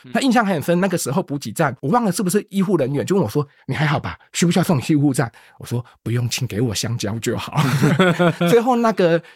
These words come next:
Speaker 2: 最后那一点五到两K，我又慢慢走，走超过半小时才走回去。
Speaker 1: 哇。
Speaker 2: 对，然后那个时候就觉得，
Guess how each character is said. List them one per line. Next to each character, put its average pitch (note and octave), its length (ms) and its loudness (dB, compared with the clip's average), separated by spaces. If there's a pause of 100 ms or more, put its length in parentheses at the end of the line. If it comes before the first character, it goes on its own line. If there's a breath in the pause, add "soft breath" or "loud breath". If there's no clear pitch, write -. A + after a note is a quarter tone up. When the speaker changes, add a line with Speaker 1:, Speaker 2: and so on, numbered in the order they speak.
Speaker 2:
最 A3 180 2
后 G#3+ 160 0
那 G#3 180 2
一 G3+ 80 -6
点 E3 220 0
五 C3 120 -2
到 D3+ 160 0
两 G2 280 -6
K， B2+ 300 -6
我 A#2 140 -4
又 D#3+ 100 2
慢 G3+ 340 2
慢 C#3 420 0
走， - 200 -12
走 A2 180 -8
超 D#3+ 160 -2
过 D#3+ 160 0
半 D3 160 -4
小 G#2+ 160 -8
时 - 140 -10
才 A2 160 -10
走 - 140 -14
回 F2 160 -16
去。 - 240 -12
Speaker 1:
哇。 F#2 560 -6
Speaker 2:
对， A2 180 -2
然 D3 80 2
后 F#3 80 4
那 A3 60 2
个 F#3+ 80 2
时 F#3 80 -2
候 F#3+ 40 2
就 F3+ 120 -2
觉 C3+ 180 -2
得， B2 240 -4